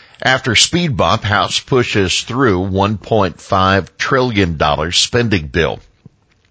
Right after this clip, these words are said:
Congress is on the way to funding the government for fiscal twenty-two, given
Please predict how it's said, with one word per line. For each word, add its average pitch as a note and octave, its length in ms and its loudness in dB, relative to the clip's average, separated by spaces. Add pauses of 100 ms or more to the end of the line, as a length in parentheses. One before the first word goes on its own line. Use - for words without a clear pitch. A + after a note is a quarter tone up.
(200)
Congress A2+ 460 0
is E2 120 -4
on G#2 140 2
the A2 80 0
way E2 280 2 (420)
to A2+ 100 0
funding B2+ 480 0
the F2 100 0
government E2 560 -2
for - 140 -6
fiscal G#2+ 400 -2
twenty-two, F2+ 720 -2 (100)
given E2+ 400 -2